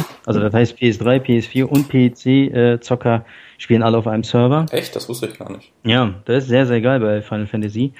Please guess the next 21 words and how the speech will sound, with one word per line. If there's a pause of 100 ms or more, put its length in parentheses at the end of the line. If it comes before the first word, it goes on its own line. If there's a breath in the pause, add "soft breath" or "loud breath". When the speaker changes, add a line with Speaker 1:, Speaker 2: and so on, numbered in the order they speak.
(560 loud breath)
Speaker 1:
Ähm, (260)
ansonsten
Battlefield
vier, (120)
das
ist
streng
genommen
sogar
das
erste
gewesen,
was
ich
geholt
hab,
weil
Speaker 2:
Echt?
Speaker 1:
das
hab
ich,